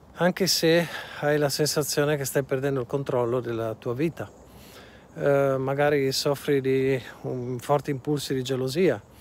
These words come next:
hai la sensazione che la tua testa stia andando in pezzi, hai la sensazione che, eh,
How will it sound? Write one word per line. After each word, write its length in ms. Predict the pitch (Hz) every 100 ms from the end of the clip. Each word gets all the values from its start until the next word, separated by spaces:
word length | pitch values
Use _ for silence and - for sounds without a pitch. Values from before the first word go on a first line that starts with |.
| - - - -
hai 160 | 135
la 140 | 139 139
sensazione 640 | - 147 139 - 147 143
che 80 | 135
la 120 | 139
tua 180 | 135 135
testa 840 | - 139 127 - - 135 131 135 131
stia 260 | - - 131
andando 300 | 131 131 131
in 80 |
pezzi, 480 | 131 165 139 - 120 - - - -
hai 260 | 120 131
la 120 | 135
sensazione 880 | 131 147 - 135 - - 135 139 131
che, 340 | - 143 139 131 - - - - - - - - -
eh, 640 | 143 139 135 135 135 135